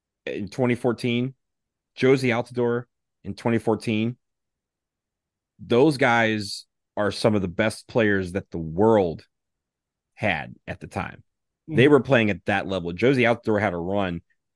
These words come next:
Speaker 1: that no U S player has ever matched. He, I mean, he scored in, like, it was, like, five or six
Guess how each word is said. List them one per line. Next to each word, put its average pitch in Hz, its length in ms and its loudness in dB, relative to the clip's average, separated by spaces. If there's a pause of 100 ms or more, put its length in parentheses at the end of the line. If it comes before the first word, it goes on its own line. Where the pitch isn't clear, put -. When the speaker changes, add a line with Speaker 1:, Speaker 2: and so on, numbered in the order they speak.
(120)
Speaker 1:
that 101 240 -2
no 123 360 6
U 117 240 4
S - 280 -2
player 104 280 2
has 92 180 -6
ever 98 220 -2
matched. 87 540 -10 (640)
He, - 180 -6
I 107 80 2
mean, 95 160 2
he 113 140 2
scored 113 340 4
in, 95 100 0
like, 85 200 -6
it - 40 -14
was, 92 140 -8
like, 90 140 -4
five 117 400 0
or 113 80 2
six - 360 -4